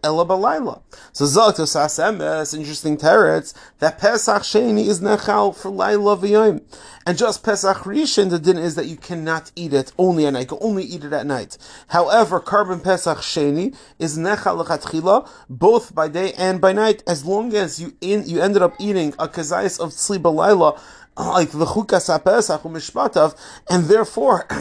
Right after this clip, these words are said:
<clears throat> therefore, Zok Tosas Emes, it's not a kasha, you're not being Ma'it Zman,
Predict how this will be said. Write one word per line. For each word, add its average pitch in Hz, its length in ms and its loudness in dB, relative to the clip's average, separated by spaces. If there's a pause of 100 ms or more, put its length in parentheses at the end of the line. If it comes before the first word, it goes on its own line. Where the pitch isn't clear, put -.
(160)
<clears throat> - 60 -20
therefore, 202 580 2
Zok 165 260 -2
Tosas 185 380 -4
Emes, 247 100 -4
it's 151 240 -8
not 175 120 -8
a 151 40 -6
kasha, 208 380 -4
you're 143 100 0
not 170 160 -2
being 180 120 -8
Ma'it 175 240 -6
Zman, 185 440 -6